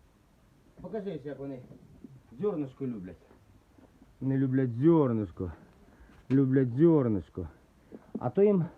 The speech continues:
там сінажик, от, е, з Б М В Д шечкою і з, е, сінажик, Б М В Д шечка, соломка.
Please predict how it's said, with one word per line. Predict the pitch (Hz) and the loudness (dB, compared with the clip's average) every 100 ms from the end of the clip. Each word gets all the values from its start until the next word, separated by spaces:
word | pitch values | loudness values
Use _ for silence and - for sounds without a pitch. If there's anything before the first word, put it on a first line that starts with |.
| - _ - - - - _ _ _ _ | -20 _ -20 -20 -20 -20 _ _ _ _
там | 147 147 143 120 - - _ _ _ _ - - - - | 2 4 4 2 -10 -20 _ _ _ _ -20 -20 -12 0
сінажик, | 143 165 220 214 143 113 - - _ _ _ _ _ _ _ _ - | 4 4 4 2 0 -4 -10 -20 _ _ _ _ _ _ _ _ -8
от, | 117 113 104 - | -6 -6 -8 -8
е, | 120 123 120 117 117 113 110 101 | -6 -4 -4 -6 -6 -6 -8 -8
з | |
Б | 101 | -4
М | 139 139 | -2 2
В | 135 | 2
Д | 147 196 | 2 0
шечкою | 139 135 - 117 92 - _ _ _ _ - | -2 -6 -4 -4 -4 -10 _ _ _ _ -4
і | 135 147 | 2 2
з, | 143 127 135 | 2 -2 0
е, | 139 131 107 - - - - _ _ _ _ - _ - _ - _ _ _ _ _ _ _ _ _ _ _ _ - _ _ _ _ _ _ _ - | 0 0 -4 -10 -20 -20 -20 _ _ _ _ -20 _ -20 _ -20 _ _ _ _ _ _ _ _ _ _ _ _ -20 _ _ _ _ _ _ _ -16
сінажик, | 107 120 117 98 | -12 -12 -12 -14
Б | 87 | -14
М | 101 | -14
В | 98 | -14
Д | 95 120 | -12 -12
шечка, | 123 _ - 92 - | -12 _ -18 -18 -14
соломка. | 104 123 131 - | -12 -8 -8 -10